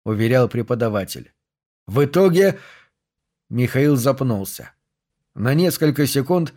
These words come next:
словно вся жизнь пронеслась у него перед глазами. «За вами миллионы людей»,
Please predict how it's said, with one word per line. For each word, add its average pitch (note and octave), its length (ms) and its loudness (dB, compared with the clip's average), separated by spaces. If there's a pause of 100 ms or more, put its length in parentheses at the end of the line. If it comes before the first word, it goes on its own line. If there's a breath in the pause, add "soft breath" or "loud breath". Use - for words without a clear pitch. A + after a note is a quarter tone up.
(400 soft breath)
словно D#3+ 520 2
вся E3+ 360 0
жизнь C3+ 420 0
пронеслась C#3 600 0
у C#3+ 40 0
него C#3 280 2
перед C3+ 280 -2
глазами. C3+ 680 -2 (760)
«За F#2+ 300 -4
вами D3 400 4
миллионы C#3+ 600 4
людей», C#3+ 580 0